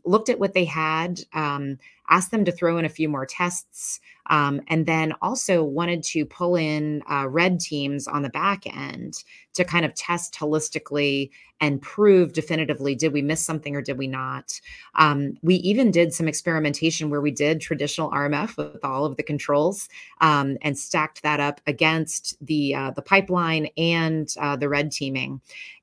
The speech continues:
And we found that definitively the red teaming, uh, was consistently stronger than the, uh, the nine hundred controls. Um, we found just really crazy stuff through red teaming when,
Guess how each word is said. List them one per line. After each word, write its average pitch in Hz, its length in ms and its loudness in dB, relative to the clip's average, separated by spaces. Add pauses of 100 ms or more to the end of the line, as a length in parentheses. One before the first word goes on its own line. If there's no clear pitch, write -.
And 156 560 4
we 170 180 2
found 180 440 4
that 151 400 -2
definitively 196 640 2
the 190 120 2
red 151 260 0
teaming, 180 580 0
uh, 147 340 -2
was 147 320 -2
consistently 165 640 -2
stronger 151 760 -2 (320)
than 151 400 2
the, 143 520 0
uh, 131 520 -6
the 151 80 -2
nine 143 180 2
hundred 156 220 -2
controls. 180 800 0
Um, 139 240 -4
we 160 160 4
found 151 580 0
just - 260 -6
really 180 300 4
crazy 147 320 4
stuff - 240 -6
through 151 140 0
red 139 200 0
teaming 139 360 -4
when, 135 280 -4